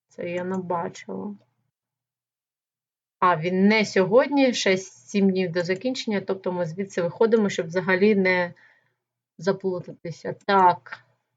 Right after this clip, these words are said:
тут в нас що? Тут в нас ще сім хвилин.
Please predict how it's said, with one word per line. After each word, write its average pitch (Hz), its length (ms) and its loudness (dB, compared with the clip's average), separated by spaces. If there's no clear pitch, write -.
тут 196 300 0
в 160 80 -8
нас 170 380 -6
що? 165 600 -2
Тут 196 200 -2
в - 20 -2
нас 214 180 2
ще 208 260 0
сім 202 400 0
хвилин. 165 720 -4